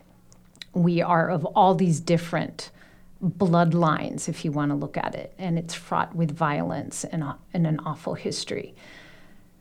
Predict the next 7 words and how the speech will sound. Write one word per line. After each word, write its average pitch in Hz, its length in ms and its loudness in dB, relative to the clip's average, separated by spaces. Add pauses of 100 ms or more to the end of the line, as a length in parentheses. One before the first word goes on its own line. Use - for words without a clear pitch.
(300)
We 190 140 0
can 208 120 6
talk 226 180 6
about 202 240 6
fifteen 170 400 2
twenty, 190 640 6 (520)
which 190 600 2